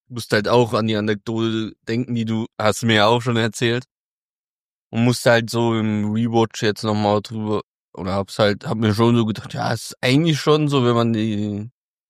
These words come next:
ähm, die erste Szene, wo er loslegt, mehr oder weniger halt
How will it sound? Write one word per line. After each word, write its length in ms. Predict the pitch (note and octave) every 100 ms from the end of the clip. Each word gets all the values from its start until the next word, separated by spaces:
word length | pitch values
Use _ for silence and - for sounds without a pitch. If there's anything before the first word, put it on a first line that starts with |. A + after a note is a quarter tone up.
| _ _ _ _
ähm, 720 | A2 G2+ F#2+ F#2 F#2 F#2 G2 - _ -
die 100 | F#2+
erste 360 | G2+ B2 B2+
Szene, 500 | - A#2 A#2 A#2 A2
wo 180 | G2+ G2
er 120 | F2
loslegt, 800 | G2 A2 G#2+ A#2 A2 A2+ - - -
mehr 240 | G2 G2
oder 180 | F#2+ G#2
weniger 440 | G#2 G#2 G#2 G#2
halt 240 | G#2+ G#2